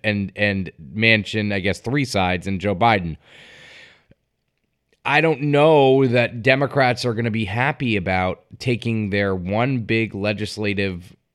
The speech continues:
um, opportunity, uh, of the year, of the, of the Congress, of Joe Biden's presidency, frankly,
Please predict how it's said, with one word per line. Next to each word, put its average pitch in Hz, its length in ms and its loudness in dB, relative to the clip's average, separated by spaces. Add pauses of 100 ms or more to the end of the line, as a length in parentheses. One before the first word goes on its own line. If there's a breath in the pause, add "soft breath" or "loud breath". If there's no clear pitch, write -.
(540)
um, 92 600 -8 (1300)
opportunity, 101 1040 -4 (160)
uh, 92 240 -4
of 92 180 -4
the 98 100 -4
year, 90 460 -4
of 82 140 -6
the, 90 80 -4
of 85 180 -4
the 90 80 -4
Congress, 98 560 -2
of 85 80 -8
Joe 107 160 2
Biden's 110 300 2
presidency, 131 580 0
frankly, 90 560 -6